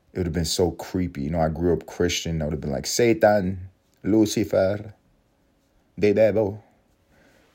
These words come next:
You know, I would, I would have took it so, it's such, so differently than I think. I'm just so jaded now. <laughs> I'm so fucking jaded now. I'm like, "Yeah." I don't know.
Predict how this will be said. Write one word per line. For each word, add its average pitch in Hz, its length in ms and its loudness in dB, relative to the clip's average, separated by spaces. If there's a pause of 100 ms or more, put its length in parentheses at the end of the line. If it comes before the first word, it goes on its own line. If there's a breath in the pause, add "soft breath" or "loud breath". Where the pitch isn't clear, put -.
You 90 100 -2
know, 95 140 4
I 82 100 8
would, 101 160 6
I - 60 8
would 113 120 4
have 110 80 0
took - 200 2
it 110 120 2
so, 107 300 4
it's 104 160 2
such, 104 340 0
so 127 240 0
differently 98 400 4
than 78 100 2
I 69 80 2
think. 85 280 -2
I'm 95 220 2
just - 160 -4
so 120 100 6
jaded 92 400 2
now. 127 200 6
<laughs> - 40 2 (2000 loud breath)
I'm - 100 6
so - 200 2
fucking - 640 2
jaded 117 360 6
now. 90 260 2
I'm 73 80 2
like, 120 140 2
"Yeah." 160 300 2 (720 soft breath)
I - 40 -2
don't 92 280 0
know. 90 340 -8